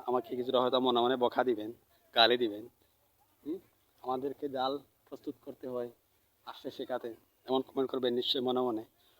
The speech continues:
কমেন্টে না করলেই হলো, ধন্যবাদ। তো এই মুহূর্তে দেখে নিলেন আপনারা জাল প্রস্তুত হয়ে গেল। এখন আমরা জালটি, ছিটকি জালটি টেমস নদীতে ফেলবো। ফেলাম। <laughs>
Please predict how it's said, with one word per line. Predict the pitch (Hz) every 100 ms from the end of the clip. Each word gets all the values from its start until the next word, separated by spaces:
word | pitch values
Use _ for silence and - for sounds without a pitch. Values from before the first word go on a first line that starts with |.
| _ _
কমেন্টে | 131 139 143
না | 123
করলেই | 120 143 127 117
হলো, | 110
ধন্যবাদ। | 107 123 117 107 - _ _ _ _
তো | 147
এই | 156
মুহূর্তে | 180 165 180 185 - _
দেখে | 135 139 143
নিলেন | 156 131 120
আপনারা | 117 - 110 110 - _ - _ _
জাল | 117 123 143
প্রস্তুত | - - 143
হয়ে | - 117 110
গেল। | 104 117 - _ _ _ _
এখন | 135 - -
আমরা | 147 139 131 120 _ _ _ _
জালটি, | 123 131 131 - 123 -
ছিটকি | - 147 -
জালটি | 135 135 135 143 113 - _ _ _ _ _
টেমস | 180 175 170 -
নদীতে | 143 135 131 175 - _ _ -
ফেলবো। | - 147 135 110 - - - - - - - - -
ফেলাম। | 180 180 - - - - -
<laughs> | - 403 359 427 440 427 508 440